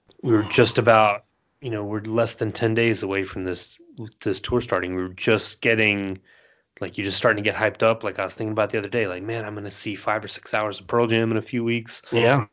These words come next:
Speaker 1: You're just starting to build up to where it was starting to feel real, like it was gonna happen, and then they just pull the rug out
Speaker 2: We're
Speaker 1: from under you.
Speaker 2: we're pr-, we're printing up the shirts,
Speaker 1: Yeah.
Speaker 2: you know, like,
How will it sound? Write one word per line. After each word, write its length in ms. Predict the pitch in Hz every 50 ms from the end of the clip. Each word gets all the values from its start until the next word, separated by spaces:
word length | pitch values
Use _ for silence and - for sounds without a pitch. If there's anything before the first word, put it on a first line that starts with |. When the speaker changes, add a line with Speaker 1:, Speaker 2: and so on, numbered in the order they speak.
| _ _ -
Speaker 1:
You're 120 | 107 107
just 320 | - - 131 120 110 - -
starting 320 | - - 127 113 113 113 104
to 60 | 101
build 340 | 101 98 113 110 104 107 117
up 160 | 110 98 -
to 100 | - 104
where 140 | 101 101 101
it 80 | 95
was 100 | 95 92
starting 280 | - - 120 107 107 101
to 60 | 90
feel 280 | - - 107 101 101 95
real, 320 | 98 101 101 95 87 85
like 220 | 87 85 85 -
it 60 | - 98
was 120 | 95 92
gonna 180 | - 101 95 82
happen, 460 | 98 92 90 85 - - 104 110 107 -
and 100 | - 98
then 120 | 92 90 90
they 120 | 92 90
just 220 | 90 92 - - -
pull 180 | - - 101
the 100 | 98 92
rug 220 | 90 113 110 131 131
out 120 | 120 120
Speaker 2:
We're 80 | 123 -
Speaker 1:
from 100 | - 92
under 140 | 98 92 85
you. 240 | 85 85 82 85 85 _ _ _ -
Speaker 2:
we're 160 | 123 120 123
pr-, 200 | 120 117 - 151 - _ _ _ - 175 - _ _ -
we're 200 | 160 156 160 226
printing 460 | - - - 180 156 156 - 165 147
up 180 | 156 151 147 -
the 100 | - 120
shirts, 640 | - - - 127 147 131 104 - - - - - -
Speaker 1:
Yeah. 260 | 110 98 92 92 98 98
Speaker 2:
you 80 | 107
know, 240 | 104 107 117 131 139
like, 340 | 135 131 117 113 107 104